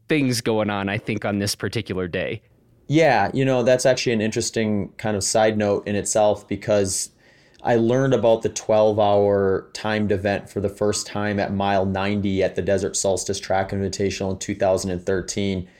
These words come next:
Speaker 2: I went to that event specifically targeting the American record for a hundred miles, which at the time was eleven hours and fifty-nine minutes by John Olson. And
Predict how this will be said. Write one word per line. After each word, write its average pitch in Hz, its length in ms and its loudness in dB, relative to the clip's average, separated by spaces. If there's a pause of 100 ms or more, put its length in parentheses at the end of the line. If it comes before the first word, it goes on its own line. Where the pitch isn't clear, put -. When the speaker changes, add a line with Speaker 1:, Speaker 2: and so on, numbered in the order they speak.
(260)
Speaker 2:
I - 120 -2
went 123 260 0
to 120 100 0
that 107 140 4
event 104 280 0
specifically 107 580 -2
targeting 101 440 -2
the 95 100 0
American 98 460 -2
record 117 400 -2
for 123 100 0
a 120 40 -2
hundred 120 200 -2
miles, 117 380 -2
which 107 120 0
at 101 100 -4
the 95 60 -4
time 98 280 -4
was 98 140 -2
eleven 95 300 0
hours 95 280 0
and 92 120 -6
fifty-nine 95 480 -4
minutes 92 260 -6
by 87 120 0
John 90 300 -4
Olson. 92 440 -2 (460)
And 98 480 -2